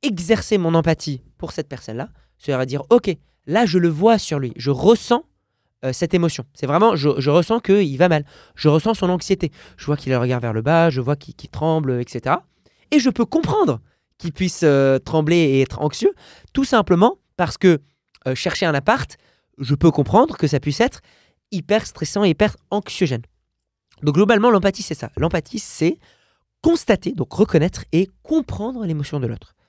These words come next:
Ça ne veut pas dire accepter. Ensuite, nous passons à la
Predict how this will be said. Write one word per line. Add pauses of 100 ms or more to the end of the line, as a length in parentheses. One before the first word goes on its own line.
(460)
Ça
ne
veut
pas
dire (640)
accepter. (840)
Ensuite,
nous
passons
à
la